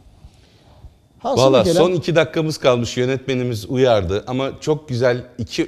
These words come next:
Speaker 2: üç örnekle
Speaker 1: E
Speaker 2: kapattınız.
Speaker 1: şimdi niye ben gemimi Türk bayrağında tutayım? Bana bir söyler
Speaker 2: Yani
Speaker 1: misiniz?
Speaker 2: çok enteresan değil mi?
Speaker 1: Evet.
Speaker 2: Çok enteresan.
Speaker 1: Sonunda
Speaker 2: Ve
Speaker 1: bunu
Speaker 2: biz
Speaker 1: söyledim ya ben.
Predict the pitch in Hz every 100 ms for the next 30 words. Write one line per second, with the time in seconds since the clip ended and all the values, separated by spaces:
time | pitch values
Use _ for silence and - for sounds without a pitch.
0 | - 165 147 147 123 104 95 98 - 87
1 | 98 - 294 254 190 190 294 277 180 131
2 | 120 147 127 117 110 - 220 - 110 110
3 | 107 110 - - 123 110 135 190 160 110
4 | 123 247 185 110 92 151 139 117 107 107
5 | 101 98 95 82 98 127 73 - _ -
6 | 143 123 127 107 87 95 87 - 202 214
7 | 139 170 165 - 160 160 202 147 113 131